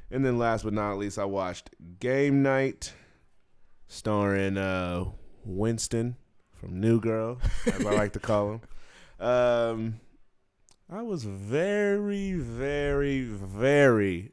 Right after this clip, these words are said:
surprised that this movie was this funny. <laughs> I was not expecting it to be,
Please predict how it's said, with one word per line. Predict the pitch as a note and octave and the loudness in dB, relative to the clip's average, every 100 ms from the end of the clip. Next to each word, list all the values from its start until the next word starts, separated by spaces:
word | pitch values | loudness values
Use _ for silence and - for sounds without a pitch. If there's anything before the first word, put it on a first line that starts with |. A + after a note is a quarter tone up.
| - | -16
surprised | - D3 G#2+ A#2 A2 G2 F2+ F#2 F#2 | -8 -4 0 2 4 2 -2 -6 -6
that | G2 F#2+ | -4 -4
this | A2 A2+ | -4 -2
movie | A2+ G#2+ G2 G2+ | 0 0 0 -2
was | F#2+ G2 F#2+ E2+ | -2 -4 -4 -8
this | E2+ G#2 G#2 - - - | -10 -6 -6 -8 -14 -18
funny. | - A2+ G2 D2+ E2+ D#3+ - F3+ | -8 -6 -4 -6 -6 -4 0 -2
<laughs> | - A3+ - | -2 -10 -2
I | G2+ | 0
was | A2+ G2 | 0 0
not | G#2 B2+ | 0 2
expecting | D#3 D3+ - D#3 D#3 | 2 0 0 0 0
it | D#3 | -2
to | D#3+ | -2
be, | D#3 D#3 F3+ | -2 -2 -2